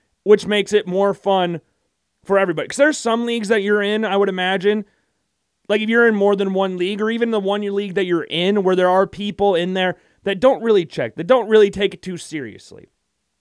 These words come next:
I mean, we had the situation with fantasy basketball.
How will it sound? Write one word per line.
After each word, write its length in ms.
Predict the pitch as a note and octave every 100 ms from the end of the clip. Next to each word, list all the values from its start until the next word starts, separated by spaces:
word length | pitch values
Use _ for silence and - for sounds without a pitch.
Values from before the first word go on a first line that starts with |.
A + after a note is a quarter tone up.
| -
I 80 | G3
mean, 80 | A#3
we 120 | B3+
had 180 | B3+ A3+
the 80 | G#3
situation 520 | G#3+ F#3+ F#3+ G3 F#3
with 120 | E3+
fantasy 300 | F#3 F3 D#3
basketball. 680 | D3 F#3+ F#3 - A2 G#2 -